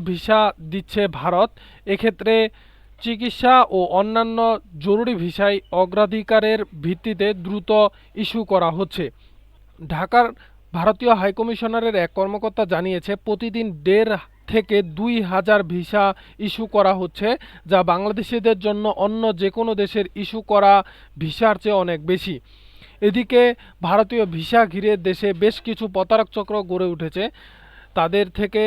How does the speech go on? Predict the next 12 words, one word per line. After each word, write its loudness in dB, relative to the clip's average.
সাবধান -2
থাকার -4
পরামর্শ -4
দিয়েছে -4
হাই -2
কমিশন। -8
গত 4
বছর 2
পাঁচই 2
আগস্টের 0
আগে 4
বাংলাদেশে 0